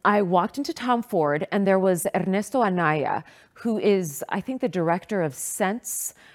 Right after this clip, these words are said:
or something to that effect at Tom Ford. He works primarily out of the Highland Park Village location, but I spotted him over at North Park,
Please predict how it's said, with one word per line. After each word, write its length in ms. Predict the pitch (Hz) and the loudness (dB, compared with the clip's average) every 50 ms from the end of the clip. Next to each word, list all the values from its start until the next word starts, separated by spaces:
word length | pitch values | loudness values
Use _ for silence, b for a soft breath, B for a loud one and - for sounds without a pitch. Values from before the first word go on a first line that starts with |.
| b b _ | b b _
or 120 | - 202 | -4 -4
something 600 | 180 - - - - 320 320 302 - - 190 180 | -4 -4 -8 -4 0 0 0 0 0 0 0 0
to 100 | - 202 | 0 0
that 160 | 180 185 156 160 | 2 2 2 2
effect 460 | 175 - - 160 147 160 - - - - | 0 0 0 0 0 0 -2 -8 -4 -2
at 160 | 175 170 - | -2 -2 -2
Tom 240 | - - 180 170 175 | -4 -4 -4 -2 -4
Ford. 460 | - - 339 370 339 208 175 175 180 b b b b _ | 0 2 4 4 6 6 4 2 0 b b b b _
He 140 | - 233 | -6 -2
works 200 | 220 220 233 233 | -2 -2 -2 -2
primarily 460 | - - 233 214 208 196 196 202 196 185 | -4 -6 -4 -2 -2 -2 0 0 2 0
out 100 | 180 175 | 0 0
of 60 | 160 | -2
the 60 | 170 | -4
Highland 320 | 156 180 175 175 175 180 | -2 -2 -2 -2 -2 -4
Park 200 | - 180 165 - | -4 -4 -4 -4
Village 480 | 165 170 160 160 156 156 151 160 - b b b b b b b | -2 -2 0 0 0 -2 -4 -8 -14 b b b b b b b
location, 640 | - 190 190 - 202 214 202 - - 196 175 170 175 | 0 0 0 2 2 2 2 2 0 -2 -2 -2 0
but 380 | 160 170 160 - - - _ _ _ | 2 2 0 0 -2 -12 _ _ _
I 120 | 175 175 | 0 0
spotted 440 | 170 - - - - 165 165 160 160 | 0 -2 -6 0 2 2 2 2 0
him 240 | 160 170 165 160 160 | -4 -4 -6 -4 -2
over 400 | - 165 165 147 - 156 151 - | -2 -2 -2 -2 -2 -2 0 0
at 160 | 151 156 - - | 0 0 0 0
North 300 | 196 214 285 320 - - | -2 -2 -2 -2 -4 -4
Park, 340 | - 165 127 - - - | -6 -6 -6 -6 -8 -16